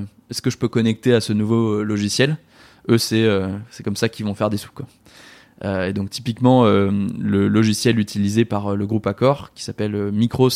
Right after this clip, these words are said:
qui est le, le leader mondial des logiciels de gestion, euh, mais hôtelier, euh, qui a maintenant été racheté par Oracle. Euh, eux, si tu veux, euh, si tu veux, euh, installer un logiciel tiers que tu veux brancher, euh, au logiciel métier,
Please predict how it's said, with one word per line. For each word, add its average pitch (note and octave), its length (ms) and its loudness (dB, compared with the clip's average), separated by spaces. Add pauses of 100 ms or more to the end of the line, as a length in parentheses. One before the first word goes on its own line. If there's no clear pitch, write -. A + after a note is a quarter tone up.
qui - 140 -6
est G#2 40 -4
le, G2 340 -4 (380)
le G2 100 -2
leader G#2+ 300 4
mondial A2 540 2 (120)
des G2+ 80 -2
logiciels G2+ 500 -2
de G2+ 40 -8
gestion, G2+ 480 -4
euh, F#2 160 -4
mais G2 240 -2
hôtelier, A2+ 440 0 (640)
euh, F2+ 260 2
qui - 160 -8
a G2 40 -4
maintenant G#2 260 0
été G#2 160 -2
racheté G2+ 280 -2
par G2 220 -4
Oracle. A2 480 0 (540)
Euh, F#2+ 340 -4 (400)
eux, C3 180 6
si A#2 220 -4
tu - 180 -8
veux, B2 300 4
euh, G2 260 2 (380)
si - 160 -16
tu - 160 -10
veux, A2+ 240 -2
euh, F#2 400 0 (400)
installer C3+ 480 0
un A#2 140 0
logiciel A#2 420 0
tiers B2 320 -2
que A2 80 -10
tu - 140 -10
veux G2+ 80 2
brancher, A#2 500 -2 (440)
euh, F#2 220 -8
au G2+ 80 -2
logiciel G#2 300 0
métier, C3 400 2